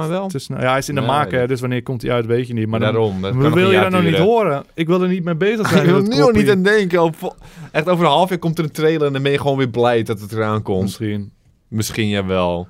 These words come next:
Speaker 2: Ja, maar nu hebben we het erover gehad. Nu kan ik er niet blij mee, mee zijn. Nu moet ik echt
Speaker 1: Ja,
Speaker 2: zelfs
Speaker 1: nu moet je, ja, liegen.
Speaker 2: overcompenseren en dan
Speaker 1: Ja.
Speaker 2: heel agressief worden
Speaker 1: Oh,
Speaker 2: als
Speaker 1: dat
Speaker 2: ik
Speaker 1: vind ik
Speaker 2: het
Speaker 1: echt niet leuk.
Speaker 2: Dat vind ik niet kunnen.
Speaker 1: <laughs> Je geniet er toch wel van
Speaker 2: Het
Speaker 1: uiteindelijk.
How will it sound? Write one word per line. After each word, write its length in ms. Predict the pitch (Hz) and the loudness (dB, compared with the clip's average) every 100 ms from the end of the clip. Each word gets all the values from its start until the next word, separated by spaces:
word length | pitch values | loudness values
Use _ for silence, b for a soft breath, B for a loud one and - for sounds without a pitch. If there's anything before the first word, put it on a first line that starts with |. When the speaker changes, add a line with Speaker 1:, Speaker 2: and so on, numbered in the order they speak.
| - | -8
Speaker 2:
Ja, 60 | |
maar 80 | 110 | -4
nu 80 | 110 | -2
hebben 180 | 120 120 | 0 0
we 60 | |
het 80 | 110 | -2
erover 340 | 117 117 113 - | -4 -4 -4 -4
gehad. 240 | 117 110 | -4 -4
Nu 80 | 113 | -6
kan 260 | 110 127 123 | -6 -4 -4
ik 100 | 113 | -6
er 60 | |
niet 140 | 113 107 | -8 -4
blij 220 | 113 110 | -4 -4
mee, 120 | 110 | -6
mee 140 | 107 | -6
zijn. 260 | 107 113 110 | -6 -6 -6
Nu 80 | 113 | -6
moet 120 | 120 | -6
ik 100 | 123 | -6
echt 200 | 175 196 | -6 -4
Speaker 1:
Ja, 100 | 190 | -4
Speaker 2:
zelfs 220 | 185 107 | -2 0
Speaker 1:
nu 60 | 117 | 0
moet 100 | 120 - - | -4 -8 -2
je, 60 | |
ja, 100 | 120 107 | 2 4
liegen. 100 | 110 | 4
Speaker 2:
overcompenseren 800 | 143 135 110 110 - 139 131 127 | 2 2 2 0 0 0 0 -2
en 80 | 127 | 0
dan 100 | 127 | 0
Speaker 1:
Ja. 60 | 127 | 0
Speaker 2:
heel 160 | 143 | 0
agressief 460 | 143 143 135 165 165 | -2 -4 -4 -2 0
worden 240 | 147 143 | 2 4
Speaker 1:
Oh, 60 | 139 | 4
Speaker 2:
als 80 | 254 | 2
Speaker 1:
dat 80 | 311 | 2
Speaker 2:
ik 60 | - | 2
Speaker 1:
vind 140 | - | 2
ik 60 | 320 | 4
Speaker 2:
het 180 | 330 | 2
Speaker 1:
echt 80 | 320 | 2
niet 160 | 302 285 | -4 0
leuk. 400 | 294 269 202 - | 4 4 0 -6
Speaker 2:
Dat 80 | 165 | -2
vind 120 | 269 | 0
ik 60 | 240 | 2
niet 60 | 165 | 2
kunnen. 340 | 320 330 262 - | 2 0 -2 -2
Speaker 1:
<laughs> 1120 | 359 - 87 - - - - _ 160 175 127 | -4 -2 -4 -6 -6 -6 -10 _ -10 -8 -4
Je 120 | 123 | -2
geniet 220 | 117 120 | 0 0
er 120 | 113 104 | -2 -2
toch 200 | 113 92 | -2 0
wel 140 | 101 | -2
van 100 | 98 | -2
Speaker 2:
Het 80 | 98 | -4
Speaker 1:
uiteindelijk. 480 | 95 98 98 90 | -4 -6 -6 -2